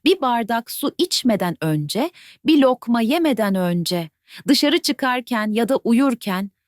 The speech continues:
kalbimizle ve dilimizle şöyle diyelim,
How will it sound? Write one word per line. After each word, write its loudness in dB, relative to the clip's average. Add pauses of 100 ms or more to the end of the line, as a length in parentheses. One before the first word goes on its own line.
(260)
kalbimizle 0
ve -2
dilimizle 2
şöyle 0
diyelim, -2